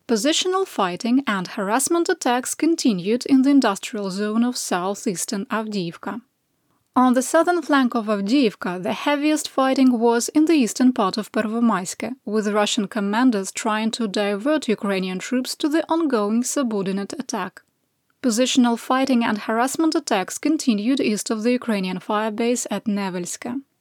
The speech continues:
In the Marinka A O, Russian forces continued their attacks east of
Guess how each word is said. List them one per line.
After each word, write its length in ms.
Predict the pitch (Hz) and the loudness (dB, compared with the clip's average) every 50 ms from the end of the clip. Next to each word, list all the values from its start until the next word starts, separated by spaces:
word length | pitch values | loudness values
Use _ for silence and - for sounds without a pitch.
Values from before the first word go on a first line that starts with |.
| _ _ _ - - | _ _ _ 0 2
In 160 | 247 240 226 | 2 2 4
the 100 | 226 226 | 2 2
Marinka 540 | 214 208 202 196 190 202 214 226 220 - 247 | 2 2 2 0 0 0 -2 -2 -2 -2 -2
A 340 | 254 254 262 269 262 269 | 0 0 2 2 4 4
O, 220 | 269 277 277 277 - - | 2 2 0 -2 -2 -2
Russian 380 | 220 220 220 220 - - 226 | 0 0 2 2 2 2 0
forces 400 | 214 - 262 262 277 - 247 226 | 0 2 0 0 0 0 -2 -2
continued 600 | - - 233 220 - - 262 262 277 285 277 247 | -2 -2 -2 -2 2 4 6 6 6 6 4 2
their 180 | 254 269 262 269 | 0 0 2 0
attacks 520 | 269 262 - - 233 226 233 233 - - - | 0 -2 -2 -4 -2 -2 -2 -4 -4 -4 0
east 260 | 262 262 254 - - | 0 0 0 0 -2
of 120 | 294 294 | -2 -2